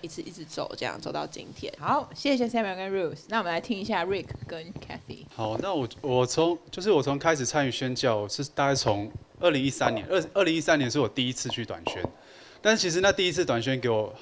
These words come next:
Speaker 3: 很可怕的经验，我觉得为什么我会开始这种？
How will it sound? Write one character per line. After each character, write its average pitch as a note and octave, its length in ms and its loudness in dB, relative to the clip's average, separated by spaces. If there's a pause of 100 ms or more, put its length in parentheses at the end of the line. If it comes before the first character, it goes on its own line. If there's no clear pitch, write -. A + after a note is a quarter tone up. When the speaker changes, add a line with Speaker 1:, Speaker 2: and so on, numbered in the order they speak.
(180)
Speaker 3:
很 G#2 280 -6
可 - 160 -4
怕 B2 160 2
的 A2+ 100 2
经 G2+ 260 -6
验， F#2+ 260 -4
我 G#2+ 80 -6
觉 A#2+ 140 -4
得 A2+ 80 0
为 B2+ 80 0
什 A#2+ 120 -4
么 F#2+ 80 -4
我 F#2+ 140 -6
会 G#2+ 100 -2
开 - 240 -6
始 G2+ 160 -12
这 G2 140 -14
种？ G2 160 -10